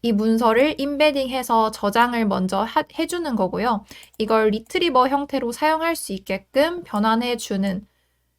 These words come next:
부분이고 얘를 리트리버라고 하는 변수에다가 저장을 하는 코드라고 보시면 될 것 같습니다.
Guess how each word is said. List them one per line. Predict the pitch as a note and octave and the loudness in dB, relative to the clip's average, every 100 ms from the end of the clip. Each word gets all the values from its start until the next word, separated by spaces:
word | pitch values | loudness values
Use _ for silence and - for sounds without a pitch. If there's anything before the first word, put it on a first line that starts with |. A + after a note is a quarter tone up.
| _ | _
부분이고 | - G#3 A3+ G3 F#3 C4+ F4 F4 | -6 0 2 2 0 0 0 0
얘를 | G#3 G#3 F#3+ | 0 2 0
리트리버라고 | A3+ - F4 D#4+ A3 F#3 - F#3+ G#3+ | -2 -2 0 0 0 -2 -2 -2 0
하는 | A3+ A3 | 0 0
변수에다가 | G#3 G3+ G3+ A3 G3+ F#3+ F#3+ D4 E4 | 0 -2 0 -2 -2 -2 2 2 2
저장을 | - G3+ G#3 G3+ A3+ | -2 -2 0 0 -2
하는 | B3+ C#4+ E4+ E4+ | -2 -4 -4 -6
코드라고 | D4+ C#4+ C4 B3 A3+ | -2 0 0 -2 -4
보시면 | G#3 G#3 G3 G3 | -6 -4 -2 -4
될 | G3+ G3 | -6 -8
것 | F#3 | -8
같습니다. | F3+ - F3+ F3+ - | -8 -6 -6 -6 -14